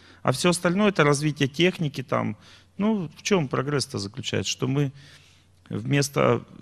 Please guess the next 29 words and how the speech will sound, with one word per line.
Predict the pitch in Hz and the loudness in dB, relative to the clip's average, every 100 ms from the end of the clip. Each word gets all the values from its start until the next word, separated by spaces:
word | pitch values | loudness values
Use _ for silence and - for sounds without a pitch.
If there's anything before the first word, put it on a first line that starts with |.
| - | -16
рук, | 82 135 - | -4 -4 -2
рук | - 180 - | -2 -2 -2
теперь | 139 135 123 | -2 -2 -2
стираем | - 139 135 127 | -2 4 6 6
на | 127 | 2
стиральной | - 131 131 127 | 0 4 4 4
машине, | 123 123 - 165 | 2 2 2 2
еще | 117 - | 0 0
не | 131 | 0
факт, | 117 135 139 | 4 4 4
что | - 135 | 0 0
лучше. | 117 117 - 127 - _ _ _ _ _ _ - | 0 -2 -4 -6 -8 _ _ _ _ _ _ -4
Гиподинамия | 117 135 123 123 123 120 117 | 0 4 4 6 6 6 4
от | 113 | 4
этого | 117 120 | -2 0
развивается. | 117 113 120 117 107 | 0 0 2 4 4
Скоро | - 127 | 2 0
человек | 120 - 127 123 | 0 0 0 -2
вообще | 117 147 | -4 -4
будет | 135 131 | -4 -6
как | - - | -8 -4
робот. | 113 104 98 - - - - | -2 -2 -4 -10 -20 -20 -8
Будет | 120 131 | -2 -2
сидеть | - 127 165 147 | 0 2 4 4
за | |
компьютером, | 120 110 110 131 131 120 | 2 0 -2 -2 -2 -2
двигаться | 107 120 120 - 107 | 0 0 0 0 0
не | 101 | 0
будет. | 110 101 - | -2 -4 -6